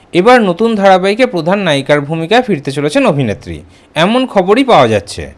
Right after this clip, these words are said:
ওদিকে অভিনেত্রী মধুমিতা সরকারকেও বাংলা ধারাবাহিকে অভিনয় করতে দেখা গেছে বহু বছর হয়ে গেছে। তারপর থেকে শুধুমাত্র সিনেমা এবং ওয়েব সিরিজেই কাজ করেছেন অভিনেত্রী।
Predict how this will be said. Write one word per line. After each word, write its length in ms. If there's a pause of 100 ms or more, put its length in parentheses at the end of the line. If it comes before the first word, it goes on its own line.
(420)
ওদিকে 340
অভিনেত্রী 520
মধুমিতা 520
সরকারকেও 560
বাংলা 320
ধারাবাহিকে 500
অভিনয় 340
করতে 240
দেখা 220
গেছে 240
বহু 260
বছর 300
হয়ে 180
গেছে। 260 (600)
তারপর 380
থেকে 260
শুধুমাত্র 560
সিনেমা 420
এবং 220
ওয়েব 200
সিরিজেই 360
কাজ 220
করেছেন 340
অভিনেত্রী। 520